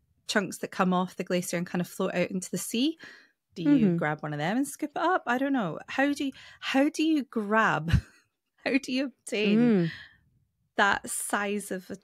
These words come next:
Speaker 1: chunk of ice? I don't
Speaker 2: He must have gone
Speaker 1: I
Speaker 2: in
Speaker 1: know
Speaker 2: with,
Speaker 1: I
Speaker 2: like,
Speaker 1: should be
Speaker 2: one of
Speaker 1: more
Speaker 2: those drills or something.
Speaker 1: Like a
Speaker 2: You know
Speaker 1: really
Speaker 2: those
Speaker 1: big
Speaker 2: things that they
Speaker 1: scoop.
Speaker 2: use for, like, breaking up concrete?
Speaker 1: <laughs> Yeah. Yeah, well, he's not got a hammer and chisel, has he, for that?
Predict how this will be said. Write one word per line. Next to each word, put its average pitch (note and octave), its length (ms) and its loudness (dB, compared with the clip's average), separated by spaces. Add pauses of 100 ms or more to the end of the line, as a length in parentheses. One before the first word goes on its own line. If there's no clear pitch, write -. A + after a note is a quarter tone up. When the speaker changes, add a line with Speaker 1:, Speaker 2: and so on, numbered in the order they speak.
(100)
Speaker 1:
chunk G3+ 440 -2
of G3+ 120 -8
ice? F#3+ 440 -6
I F#3+ 120 -8
don't A3+ 300 -2
Speaker 2:
He A3 140 4
must G#3+ 320 4
have C4+ 100 4
gone F3 240 6
Speaker 1:
I A#3 60 10
Speaker 2:
in A#3+ 80 10
Speaker 1:
know B3+ 80 10
Speaker 2:
with, C4 80 8
Speaker 1:
I C#4 60 6
Speaker 2:
like, D#3 120 4
Speaker 1:
should - 120 -6
be - 60 2
Speaker 2:
one E3 100 6
of - 80 4
Speaker 1:
more D#3 80 2
Speaker 2:
those - 360 -2 (720)
drills E3+ 400 4
or - 20 2
something. D#3+ 460 -2 (1700)
Speaker 1:
Like F#3 160 0
a - 20 2
Speaker 2:
You F#3+ 80 8
know G#3 60 12
Speaker 1:
really G#3 60 10
Speaker 2:
those G3 60 8
Speaker 1:
big - 60 6
Speaker 2:
things G#3+ 180 8
that G3 100 0
they G#3 60 8
Speaker 1:
scoop. G3+ 80 6
Speaker 2:
use G3+ 140 8
for, G#3+ 120 4
like, F#3+ 160 6
breaking G3+ 260 8
up - 120 4
concrete? - 580 0 (800)
Speaker 1:
<laughs> F#3+ 100 -4 (640)
Yeah. A#3 480 0 (100)
Yeah, G3+ 220 4
well, F3+ 60 4
he's F#3+ 140 4
not A3 160 8
got F#3+ 120 0
a - 20 2
hammer F#3 220 4
and E3 100 0
chisel, F3 240 -2
has D#3+ 140 -2
he, C#3+ 220 -4 (120)
for D#3+ 140 -4
that? D3 280 2